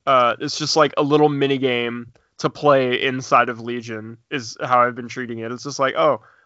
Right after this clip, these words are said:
while we're playing Legion, I'm also gonna play this mini game called Can R two Get to Your Deployment Zone and Live?"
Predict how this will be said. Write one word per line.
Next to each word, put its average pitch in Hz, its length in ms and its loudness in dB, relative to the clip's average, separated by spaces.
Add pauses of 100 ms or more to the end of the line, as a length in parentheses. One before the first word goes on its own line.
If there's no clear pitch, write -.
while 147 260 8
we're 175 100 4
playing 165 300 0
Legion, 156 340 0
I'm 139 120 2
also 147 220 0
gonna 143 160 -4
play 147 180 0
this 135 180 -4
mini 139 240 0
game 120 260 0
called 131 300 2
Can 139 100 -2
R 127 160 6
two 135 180 -4
Get 127 180 -2
to 143 100 -6
Your 127 80 -2
Deployment 123 480 -4
Zone 117 260 -2
and 113 140 -6
Live?" 117 360 0